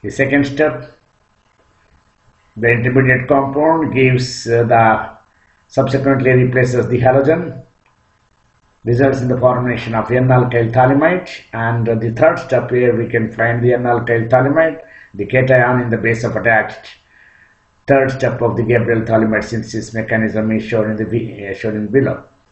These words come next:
When sodium hydroxide, and this is the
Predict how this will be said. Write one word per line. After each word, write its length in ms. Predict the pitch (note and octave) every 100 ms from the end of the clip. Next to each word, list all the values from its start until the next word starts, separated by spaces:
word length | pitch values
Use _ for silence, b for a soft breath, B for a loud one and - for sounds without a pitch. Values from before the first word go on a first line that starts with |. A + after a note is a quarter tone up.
| _
When 180 | G#2 G#2
sodium 280 | - A#2 A#2+
hydroxide, 680 | A#2+ B2 B2+ - D3 D#3 - b b b b b b -
and 200 | F2+ F#2
this 200 | G#2 A2
is 160 | G2+
the 320 | A2+ D3 C3